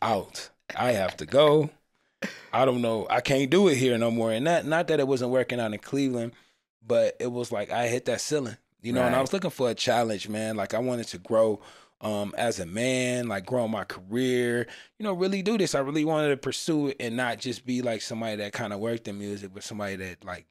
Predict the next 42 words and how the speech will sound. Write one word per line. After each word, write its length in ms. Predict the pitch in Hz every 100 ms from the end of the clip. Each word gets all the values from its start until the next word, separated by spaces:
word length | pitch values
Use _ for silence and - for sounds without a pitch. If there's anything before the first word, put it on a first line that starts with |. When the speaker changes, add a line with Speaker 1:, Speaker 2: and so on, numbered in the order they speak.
| -
Speaker 1:
dove 360 | 98 104 98
all 140 | 98 104
the 80 | 104
way 280 | 110 127
in 120 | 120 101
and 80 |
just, 260 | 92 85 82
Speaker 2:
Right. 100 | -
Speaker 1:
you 80 | 117
know, 220 | 101 98 - _
inside 460 | 117 113 113 107 120
out. 260 | 127 95 -
So 260 | 110 101 _ - _ _ -
I 80 | 120
moved 200 | 160 160
to 60 |
L 160 | 156 170
A. 200 | 220 120 _ _ 113
Um, 520 | 117 113 110 110 107 _ _
Speaker 2:
And 120 | 120 135
that 100 | 180
was 120 | 131
Speaker 1:
I 20 |
Speaker 2:
before, 640 | 120 - 139 135 131 107 -
that 120 | 95
was 120 | 127 113
before 340 | 101 123 107
even 220 | 101 95
starting 360 | - 104 104 104
to 60 |
make 200 | 98 104 104
beats? 340 | 143 - - _ _ _ -
Speaker 1:
No, 260 | 185 208
I 100 | 139
was, 140 | 214 -
so 280 | 156 135 -
I'm 180 | 285 392
making 300 | 294 139 123
beats 220 | 151 -
the 100 | 98
whole 180 | 104 92
time. 300 | 107 69